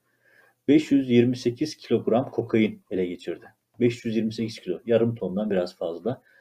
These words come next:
Oldukça büyük bir miktar. Kokain çok değerli, çok pahalı. Özellikle Avrupa'ya ulaştığı zaman değeri çok çok yüksek. Ve tonla, e,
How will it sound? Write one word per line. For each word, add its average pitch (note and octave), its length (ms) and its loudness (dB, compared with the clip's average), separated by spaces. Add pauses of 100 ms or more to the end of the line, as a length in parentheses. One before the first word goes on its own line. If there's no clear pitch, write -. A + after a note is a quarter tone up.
(280)
Oldukça C3 500 6
büyük A#2+ 240 0
bir C3 100 4
miktar. C3 600 4
Kokain A#2+ 400 6
çok B2+ 320 0
değerli, B2 340 6
çok B2+ 260 -2
pahalı. B2+ 460 6
Özellikle A2+ 240 6
Avrupa'ya A2 360 6
ulaştığı G#2 340 0
zaman F#2 360 -2
değeri G#2 260 6
çok B2+ 220 0
çok A#2+ 140 -6
yüksek. C3 460 -2 (460)
Ve A#2+ 220 8 (120)
tonla, B2 580 6
e, G#2 40 -6